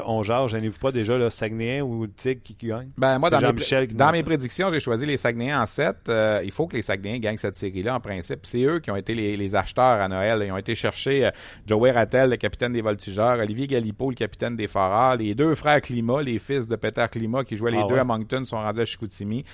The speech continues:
Speaker 2: Euh, puis en plus, on a réussi à convaincre,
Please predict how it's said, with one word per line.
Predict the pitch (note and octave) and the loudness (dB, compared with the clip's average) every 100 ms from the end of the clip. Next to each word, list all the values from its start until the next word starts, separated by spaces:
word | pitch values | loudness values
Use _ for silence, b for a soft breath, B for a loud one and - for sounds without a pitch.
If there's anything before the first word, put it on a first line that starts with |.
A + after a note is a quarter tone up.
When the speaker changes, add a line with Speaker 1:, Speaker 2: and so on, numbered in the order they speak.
| B B B | B B B
Speaker 2:
Euh, | F#2 G2+ G2+ | 2 2 2
puis | A#2+ A#2 | 2 4
en | G#2+ | 4
plus, | B2 D3+ - | 2 0 2
on | A2+ A2 | 0 2
a | |
réussi | G#2+ C3 A#2+ C#3 | 2 2 2 2
à | B2+ | 2
convaincre, | A#2+ A#2 A#2 C#3+ C3+ | 2 2 2 0 -2